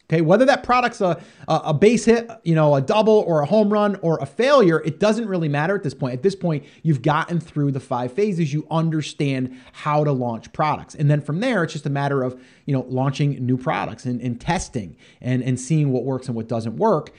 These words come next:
And then from there, once we get through that, then we can go ahead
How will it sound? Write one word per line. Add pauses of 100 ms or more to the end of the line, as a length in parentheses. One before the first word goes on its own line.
(240)
And
then
from
there,
once
we
get
through
that, (200)
then
we
can
go
ahead